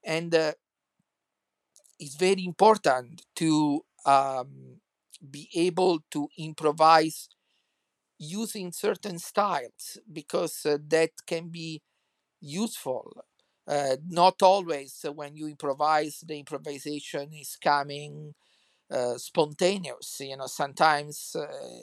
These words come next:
you, you have, uh, not so many idea.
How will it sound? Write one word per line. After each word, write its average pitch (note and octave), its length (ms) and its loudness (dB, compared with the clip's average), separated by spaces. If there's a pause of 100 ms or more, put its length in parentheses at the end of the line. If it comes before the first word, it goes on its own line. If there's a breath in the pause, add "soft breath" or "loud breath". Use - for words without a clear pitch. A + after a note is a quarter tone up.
(520)
you, E3 260 -10
you D#3+ 240 0
have, D#3 300 0
uh, D3 220 4
not D#3+ 240 2
so D3 240 -6
many D3+ 360 -8
idea. C#3+ 500 0